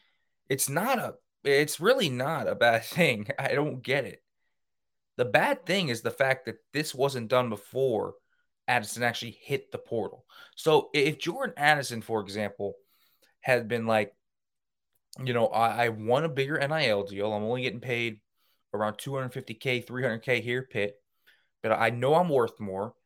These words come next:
and I don't think Pitt can offer me that." And maybe he's talked to people in the program, and they said, "Yeah, we can't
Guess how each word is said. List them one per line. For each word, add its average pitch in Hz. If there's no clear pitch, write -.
and 110
I 117
don't 147
think 147
Pitt 147
can 143
offer 156
me 104
that." 98
And 107
maybe 117
he's 139
talked 131
to -
people 135
in 139
the 143
program, 143
and 135
they 117
said, 123
"Yeah, 135
we 127
can't 156